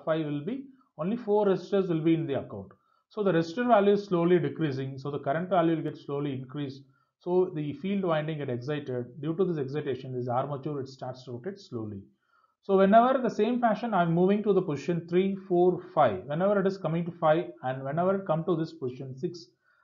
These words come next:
that is called running position. At the time, all the resistor R two, R three, R four, R five, including R one, all the resistors value are cut out.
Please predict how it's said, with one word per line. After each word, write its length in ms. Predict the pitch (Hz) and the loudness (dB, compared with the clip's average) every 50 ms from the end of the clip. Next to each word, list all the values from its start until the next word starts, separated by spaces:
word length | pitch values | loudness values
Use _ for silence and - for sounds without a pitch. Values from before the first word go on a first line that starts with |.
| _ - | _ -8
that 100 | 135 139 | -4 -4
is 100 | 156 147 | -4 -2
called 220 | - 165 151 143 135 | 0 0 0 2 2
running 320 | 143 151 165 190 190 - | 2 4 4 2 2 2
position. 500 | - 135 127 127 - - 131 113 - - - _ _ _ _ _ - | 0 0 -2 -2 -4 -6 -6 -6 -6 -8 -14 _ _ _ _ _ -2
At 140 | 135 147 151 | -2 0 0
the 80 | 190 | 0
time, 240 | 175 190 185 175 147 | 0 2 0 0 2
all 260 | 143 156 175 208 226 | 2 4 4 4 4
the 120 | 208 214 180 | 4 2 2
resistor 600 | 165 147 156 165 165 170 185 185 185 185 - 127 | 2 2 0 -4 -2 0 2 2 2 2 0 0
R 320 | 127 139 147 147 147 143 - | 2 4 4 2 2 0 -2
two, 200 | 175 175 170 160 | 0 2 4 4
R 240 | 139 139 143 139 135 | 6 4 4 2 0
three, 180 | - 160 165 160 | 0 2 4 4
R 260 | 143 135 139 139 135 - | 6 4 4 2 0 -2
four, 180 | 156 156 147 135 | -4 -2 0 2
R 260 | 127 131 135 123 - - | 2 2 2 0 -2 -2
five, 160 | 156 147 143 | -2 0 0
including 480 | 131 131 131 - - 151 147 175 202 - | -2 -4 -6 -6 -4 -2 -2 -2 -2 -2
R 280 | - 127 131 131 131 131 | 0 2 2 2 2 2
one, 240 | 131 127 117 104 - - _ _ _ _ _ - | 0 -2 -2 -4 -8 -16 _ _ _ _ _ -2
all 220 | 180 202 233 240 | 2 4 4 6
the 80 | 220 208 | 6 4
resistors 420 | 175 170 165 - - 208 208 190 | 4 4 2 0 2 2 2 4
value 280 | 180 170 165 165 170 160 | 6 6 6 6 6 6
are 160 | 151 151 147 | 6 6 4
cut 260 | - - 123 120 - | 2 -2 -2 2 2
out. 240 | 123 110 101 - - | 0 0 0 -4 -10